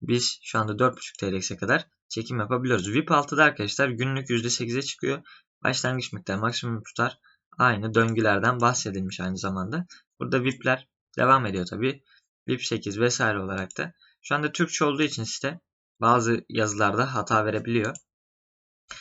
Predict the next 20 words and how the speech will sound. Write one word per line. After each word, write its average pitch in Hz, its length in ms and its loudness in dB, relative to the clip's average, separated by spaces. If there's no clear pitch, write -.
Return, 139 320 0
burada 120 200 2
investment 120 540 -4
risk - 140 -6
kısmı - 260 -8
da 92 120 0
var. 92 240 -4
Aynı 120 220 0
zamanda 117 440 0
şöyle, 120 440 0
e, 101 180 -4
düz 135 300 -2
vip 117 280 -2
yedi 127 300 2
gün 113 180 0
ve 113 180 2
günlük 123 440 -4
çekim 120 320 -2
limiti 104 280 -6
de 135 220 0